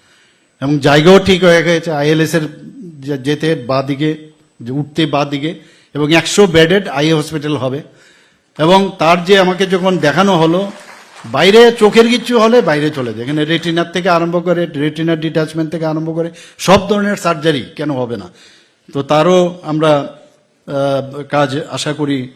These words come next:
already five crore already আমরা দিয়েছি তার জন্য, ডিপিআর তৈরি করার জন্য। আপনারা জানেন যে এই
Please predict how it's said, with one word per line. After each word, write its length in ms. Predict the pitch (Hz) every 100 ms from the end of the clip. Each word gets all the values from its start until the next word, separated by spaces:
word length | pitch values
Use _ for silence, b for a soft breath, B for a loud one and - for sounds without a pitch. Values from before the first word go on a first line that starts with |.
| _
already 260 | 135 135 151
five 240 | 139 156 -
crore 320 | 160 156 151
already 220 | 147 151
আমরা 180 | 156 151
দিয়েছি 400 | 131 151 175 175
তার 240 | 170 139
জন্য, 220 | 131 139 131
ডিপিআর 340 | 139 139 135 131
তৈরি 180 | 135 127
করার 300 | 127 135 127
জন্য। 280 | 127 113 - b b b b b b b b b _ _
আপনারা 300 | 139 151 180
জানেন 480 | 175 165 180 180 135
যে 120 | 143
এই 140 | 160